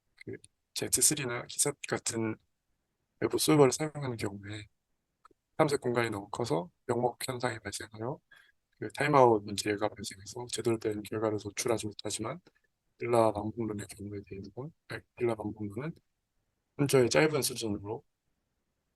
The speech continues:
정답을 도출할 수 있음을 확인했습니다. 그래서 실제로 실용적인 난이도 있는 문제의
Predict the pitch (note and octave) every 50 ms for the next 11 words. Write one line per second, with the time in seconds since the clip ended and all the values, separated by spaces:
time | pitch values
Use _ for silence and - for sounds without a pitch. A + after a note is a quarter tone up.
0 | _ _ _ _ _ _ _ _ _ _ _ _ - - - - G#2+ G#2 G#2+ G#2+
1 | G2+ G2+ G2+ G2+ - A2+ - - A#2+ A2 G2+ - - G#2+ - - - A2+ A#2+ B2+
2 | B2 A#2+ A2+ A2+ G#2 - - - - _ _ _ _ - G#2+ - - C#3 D3 C#3+
3 | - _ _ _ _ _ _ _ _ _ _ _ _ _ _ _ _ _ _ _
4 | _ _ _ _ _ _ _ _ _ _ _ _ - F3 E3 D#3 D3 B2+ A#2 A2+
5 | G#2+ A2 - - _ _ _ _ _ _ _ _ - - - E3+ F3 E3 - B2+
6 | A2+ A2 G#2+ G2+ G2+ G2+ A2+ - _ _ _ _ _ _ _ _ _ _ _ _
7 | _ _ _ _ _ _ _ _ _ _ _ _ _ _ _ _ _ _ _ _
8 | _ _ - A2 B2 C3 B2+ B2 A#2 A2+ A2+ A2 G#2 F#2+ G2 F#2+ - A2 G#2 G#2
9 | G#2 G#2 - -